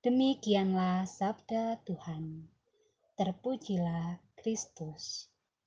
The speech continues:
Suster, Bapak, Ibu guru, staf karyawan, dan anak-anak yang terkasih, melalui Injil hari ini, kita dapat melihat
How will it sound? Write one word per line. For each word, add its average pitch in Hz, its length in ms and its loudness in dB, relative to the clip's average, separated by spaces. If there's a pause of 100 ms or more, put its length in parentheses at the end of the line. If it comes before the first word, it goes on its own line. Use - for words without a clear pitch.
(1120)
Suster, 262 680 4
Bapak, 190 640 2
Ibu 196 260 0
guru, 214 540 0 (320)
staf - 420 2
karyawan, 196 720 4
dan 185 220 2
anak-anak 180 500 0
yang 180 220 0
terkasih, 202 580 -8 (960)
melalui 262 600 8
Injil 202 260 4
hari 233 380 0
ini, 175 340 2 (560)
kita 262 380 8
dapat 226 340 6
melihat 175 480 2